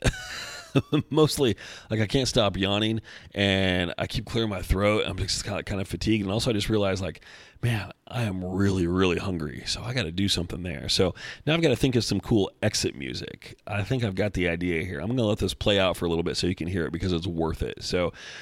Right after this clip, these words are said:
this exit music, um, that I will leave rolling here, this is, uh, Drive. This is our song Drive from the upcoming album. Um, this is the, the outro of it. I'm gonna probably roll about thirty or forty-five seconds of it so you can hear it.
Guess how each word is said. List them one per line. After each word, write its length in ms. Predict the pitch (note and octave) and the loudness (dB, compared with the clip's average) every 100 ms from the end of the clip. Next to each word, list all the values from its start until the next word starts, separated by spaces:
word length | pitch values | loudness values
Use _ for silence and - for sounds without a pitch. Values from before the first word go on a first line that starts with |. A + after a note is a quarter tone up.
| - | -4
this 280 | B2 D3 C#3 - | 4 6 6 0
exit 340 | B2+ - G#2+ | 0 2 2
music, 520 | G#2+ F#2+ F2+ E2+ - F#2+ | 4 4 2 -2 -6 -4
um, 580 | F#2 F2+ F2 E2+ E2 F2 - - F2+ | 0 0 -2 -4 -8 -12 -18 -20 -8
that 200 | G2 F#2 | 0 2
I 100 | F2 | 2
will 180 | F2 | 2
leave 240 | F2+ F2+ F2+ | 2 0 2
rolling 320 | F2 E2+ E2+ | 0 0 -2
here, 220 | F#2+ D#2 | -4 -2
this 260 | F#2 G2 - | 0 0 2
is, 320 | G2+ F#2 - - | 2 2 -2 -2
uh, 580 | F2+ E2 D2+ C#2 A#1 G1+ - - _ _ _ _ - F#2+ | -2 0 -2 -2 -4 -8 -12 -20 _ _ _ _ -14 -2
Drive. 760 | G#2 G2 D#2 A1+ A1+ - - - | 2 2 2 -2 -6 -10 -14 -14
This 180 | - E2 | -10 -6
is 100 | F#2 | -2
our 100 | F2 | -2
song 300 | - F2+ F2 | 0 -2 -2
Drive 420 | F2 E2 D#2+ D2+ | 0 0 2 -2
from 140 | - E2+ | -4 -6
the 80 | D2+ | -6
upcoming 340 | C#2+ D#2 D2+ | -4 -6 -4
album. 320 | C#2 C#2 C2+ - - - - - | -6 -6 -10 -14 -18 -18 -12 0
Um, 680 | F#2+ F2+ E2+ E2 D#2 D2 - - | 2 4 2 -2 -6 -10 -16 -4
this 160 | G#2 G2 | 0 2
is 100 | G#2 | 4
the, 460 | F#2+ F2+ E2+ D#2+ - | 6 6 6 2 0
the 140 | G#2+ | 0
outro 480 | G#2 B2+ A#2+ A2 F#2 | 4 4 4 4 4
of 100 | E2+ | 4
it. 80 | F2 | 0
I'm 120 | A2 | 0
gonna 200 | B2+ A2 | 2 2
probably 300 | G2 A#2 G2 | 4 6 6
roll 340 | F#2+ F#2+ F#2 | 6 6 6
about 480 | F2 E2+ E2 C#2 E2+ | 6 4 2 0 -2
thirty 260 | - G2 F#2 | 0 2 2
or 80 | E2+ | 2
forty-five 460 | F#2 F2+ E2+ D#2+ | 0 0 0 0
seconds 340 | - E2+ F2 E2+ | 0 -2 -4 -6
of 120 | D#2+ | -4
it 80 | - | -4
so 120 | D2+ | -4
you 80 | F2 | -4
can 140 | D2+ | -4
hear 200 | F2 D#2+ | -2 -2
it. 160 | D#2 | -2